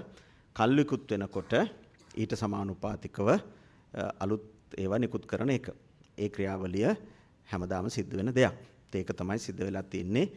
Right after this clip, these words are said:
එහෙම නැතුව අලුතෙන් ණය ගැනීමක් සිද්ධ වෙලා නැහැ. ඒ වගේම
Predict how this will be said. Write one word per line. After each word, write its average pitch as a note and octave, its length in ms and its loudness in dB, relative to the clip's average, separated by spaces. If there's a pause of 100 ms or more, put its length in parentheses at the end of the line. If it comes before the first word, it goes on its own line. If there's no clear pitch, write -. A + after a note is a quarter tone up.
(340)
එහෙම G2 200 -2
නැතුව G2 340 0 (400)
අලුතෙන් A2 380 -2
ණය G2+ 220 0
ගැනීමක් G2 460 -4
සිද්ධ F#2+ 240 -12
වෙලා G2+ 200 -6
නැහැ. F#2+ 280 -4 (960)
ඒ A2+ 60 4
වගේම C#3 340 6